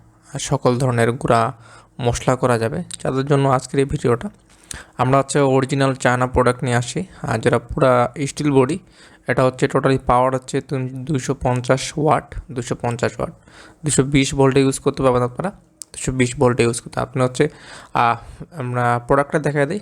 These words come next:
এটা যদি দেখেন, আহ, উপর নকটা পাবেন, এটা হচ্ছে, আহ, প্লাস্টিকের এবং পুরা বডিটা হচ্ছে স্টিলের। আর স্টিলের মে-, আহ, স্টিলের হওয়ার কারণে শুধু নকটা হচ্ছে প্লাস্টিকের, ভিতরে পুরা বডিটা দেখেন।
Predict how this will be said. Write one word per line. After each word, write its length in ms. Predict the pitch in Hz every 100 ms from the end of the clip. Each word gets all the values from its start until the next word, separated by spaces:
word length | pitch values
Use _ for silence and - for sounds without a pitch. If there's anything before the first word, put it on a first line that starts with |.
| - _
এটা 120 | 143
যদি 100 | 123
দেখেন, 260 | 120 123 185 - - - -
আহ, 640 | - 120 117 117 - 156 156
উপর 240 | 127 135
নকটা 320 | 131 127 139
পাবেন, 320 | 143 135 135
এটা 120 | 131 135
হচ্ছে, 380 | - 147 131 123 -
আহ, 120 | - - _ _ _
প্লাস্টিকের 520 | 127 123 - 131 - - -
এবং 160 | 127 131 -
পুরা 180 | 151
বডিটা 480 | 139 131 143 151 180
হচ্ছে 320 | 180 170 160
স্টিলের। 340 | 139 - 120 - - _ _ - - - -
আর 240 | 113 123
স্টিলের 420 | 120 - 143 143
মে-, 540 | 139 135 127 117 - 123
আহ, 160 | 120
স্টিলের 360 | 123 - 139 131
হওয়ার 220 | 135 127
কারণে 340 | - 139 160
শুধু 260 | 165 147 131
নকটা 420 | 127 123 123 135
হচ্ছে 160 | 131 -
প্লাস্টিকের, 500 | - 127 - 139 147
ভিতরে 300 | 139 - 139
পুরা 300 | 139 135 135
বডিটা 360 | 139 135 147
দেখেন। 240 | 151 143